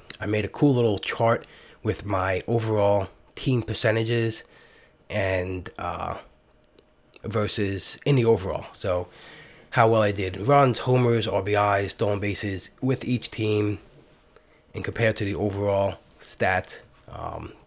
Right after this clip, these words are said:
kinda got this cool idea from Jeff Zimmerman article on Fangraphs. You can check it out. He made a cool little chart. I kind of mirrored exactly the chart he made and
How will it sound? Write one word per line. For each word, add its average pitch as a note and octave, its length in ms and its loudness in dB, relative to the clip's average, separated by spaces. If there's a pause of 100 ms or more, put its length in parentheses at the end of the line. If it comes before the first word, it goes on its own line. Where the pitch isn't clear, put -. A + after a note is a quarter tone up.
kinda G2 220 -2
got G2 180 0
this G2 120 -8
cool A2+ 220 2
idea G2 300 0
from F#2+ 180 -6
Jeff G2 200 -2
Zimmerman A#2 420 2
article A2 420 2
on F#2 160 -2
Fangraphs. G#2 720 0
You - 60 -14
can - 100 -16
check - 220 -6
it F#2+ 60 -2
out. G2 280 0 (640)
He G#2+ 80 -4
made F#2+ 100 -2
a F#2+ 40 -8
cool G#2+ 180 -4
little F#2+ 160 -4
chart. G#2 340 -2
I - 40 -8
kind F#2 220 -4
of F2+ 140 -8 (440)
mirrored A2 400 0
exactly G#2 560 0
the G2 100 -4
chart G2+ 280 0
he F#2+ 120 -4
made G2 360 -2
and F#2 240 -4